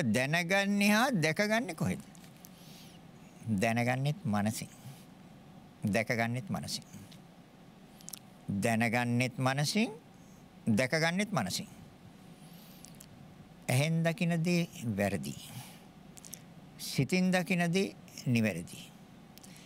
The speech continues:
ඇහෙන් දකින්නේ පවතින දෙයක් හැටියට ඇහෙන් දකිනවා.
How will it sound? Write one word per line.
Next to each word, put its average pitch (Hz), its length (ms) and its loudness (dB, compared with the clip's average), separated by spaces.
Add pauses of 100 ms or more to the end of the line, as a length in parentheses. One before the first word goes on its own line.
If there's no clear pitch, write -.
(280)
ඇහෙන් 190 340 4
දකින්නේ 196 540 2
පවතින 175 560 2
දෙයක් 196 300 4 (220)
හැටියට 196 360 2
ඇහෙන් 165 260 2
දකිනවා. 92 460 -6